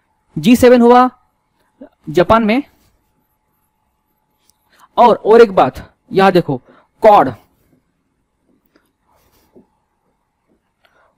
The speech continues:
क्वाड दो हज़ार चौबीस, ये होने वाला है इंडिया में। क्वाड दो हज़ार तेईस,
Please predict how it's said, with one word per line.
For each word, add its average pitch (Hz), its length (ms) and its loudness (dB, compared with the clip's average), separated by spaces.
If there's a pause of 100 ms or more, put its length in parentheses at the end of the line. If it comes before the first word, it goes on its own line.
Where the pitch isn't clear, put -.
(240)
क्वाड 196 260 0 (500)
दो 175 240 2
हज़ार 185 260 -2
चौबीस, 185 580 -2
ये 185 100 2
होने 170 260 0
वाला 185 220 0
है 196 140 0 (140)
इंडिया 139 340 -2
में। 123 180 -8 (1400)
क्वाड 190 280 0
दो 165 200 0
हज़ार 185 260 -2
तेईस, 202 500 -4